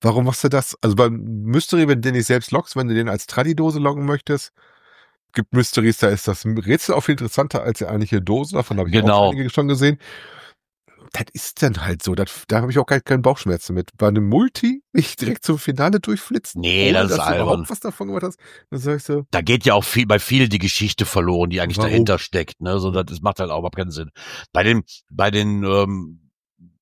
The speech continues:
Speaker 2: bei dem hier kann man doof finden und ignorieren. Ich ignoriere ja auch viele Mysteries, ne? Also da, wo ich schon hinguck und mir denk so,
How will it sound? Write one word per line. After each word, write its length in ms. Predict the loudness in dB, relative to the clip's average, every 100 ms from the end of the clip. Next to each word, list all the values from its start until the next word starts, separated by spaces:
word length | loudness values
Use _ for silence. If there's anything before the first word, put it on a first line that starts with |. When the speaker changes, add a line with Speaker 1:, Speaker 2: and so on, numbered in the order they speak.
| -8
Speaker 2:
bei 120 | -6
dem 180 | -4 -4
hier 140 | -4 -2
kann 140 | 0
man 160 | 0 0
doof 200 | -2 -2
finden 180 | -4 -6
und 60 |
ignorieren. 440 | -8 -6 -2 -2 -4
Ich 160 | -10
ignoriere 500 | -4 0 2 4 4
ja 140 | 6 4
auch 140 | 2
viele 260 | -2 -4 -2
Mysteries, 640 | -4 -6 -8 -8 -10 -4
ne? 80 | -2
Also 180 | -2
da, 280 | 2 4 6
wo 80 | 4
ich 80 | 0
schon 180 | -4 -6 _ _ 0
hinguck 400 | 0 2 0 0
und 100 | -2
mir 80 |
denk 180 | 0 0
so, 200 | 0 -2